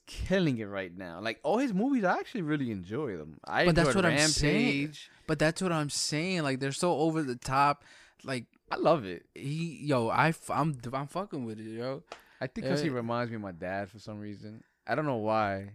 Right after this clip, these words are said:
Speaker 2: Who?
Speaker 1: The Rock reminds me of my father.
Speaker 2: How?
Speaker 1: Like, okay, my dad, no matter how old he gets, he still has this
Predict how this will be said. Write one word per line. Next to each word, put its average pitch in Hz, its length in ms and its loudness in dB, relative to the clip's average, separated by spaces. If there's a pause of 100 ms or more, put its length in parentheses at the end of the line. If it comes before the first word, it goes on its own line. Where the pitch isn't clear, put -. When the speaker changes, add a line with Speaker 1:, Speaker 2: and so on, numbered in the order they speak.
(140)
Speaker 2:
Who? 262 340 2 (460)
Speaker 1:
The 135 180 -4
Rock 151 300 4
reminds 131 340 -2
me 120 80 -8
of 104 80 -10
my 98 100 -10
father. 101 360 -6 (320)
Speaker 2:
How? 131 380 -2 (580)
Speaker 1:
Like, 139 280 -2 (380)
okay, 113 380 -4 (1080)
my 123 140 0
dad, 156 260 4
no 147 60 0
matter 135 220 2
how 139 200 0
old 143 180 0
he 131 60 -2
gets, 120 220 -4
he 131 80 -12
still 135 220 -8
has 123 160 -6
this 113 220 -14